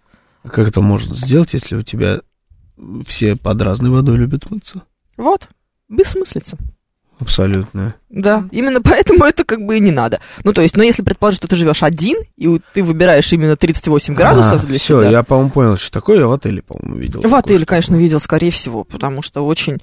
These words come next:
Speaker 2: э, популярная в хороших
Speaker 1: Вообще
Speaker 2: отелях
Speaker 1: отстой
Speaker 2: штука.
Speaker 1: неудобная штука. Ну, я, ну, м, как с-, она дорогая, что ли?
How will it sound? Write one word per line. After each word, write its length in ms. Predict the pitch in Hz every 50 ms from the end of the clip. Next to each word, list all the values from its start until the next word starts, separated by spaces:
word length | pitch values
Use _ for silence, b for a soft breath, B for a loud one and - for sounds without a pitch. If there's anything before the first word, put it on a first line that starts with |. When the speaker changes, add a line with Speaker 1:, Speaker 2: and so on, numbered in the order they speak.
| B B B B B B B
Speaker 2:
э, 220 | - 143 151 120 113
популярная 680 | - 160 - - 147 139 151 165 165 160 156 139 135 131
в 500 | - - - - - 135 - 139 - -
хороших 500 | - - 165 156 - 202 196 - 190 -
Speaker 1:
Вообще 120 | 160 156 147
Speaker 2:
отелях 220 | 190 190 175 170
Speaker 1:
отстой 180 | - 170 156 143
Speaker 2:
штука. 100 | 131 127
Speaker 1:
неудобная 500 | 127 123 123 120 120 110 95 90 87 85
штука. 360 | - - - - - - - -
Ну, 680 | - 135 165 180 170 143 139 139 139 135 131 135 131 135
я, 260 | 151 160 165 165 -
ну, 300 | 180 180 202 202 190 190 190
м, 60 | -
как 200 | - 175 160 -
с-, 300 | - - - - - - - - 60 60 -
она 180 | 123 139 135
дорогая, 400 | 127 120 120 120 135 190 339 453
что 200 | - - - - 98
ли? 160 | 92 90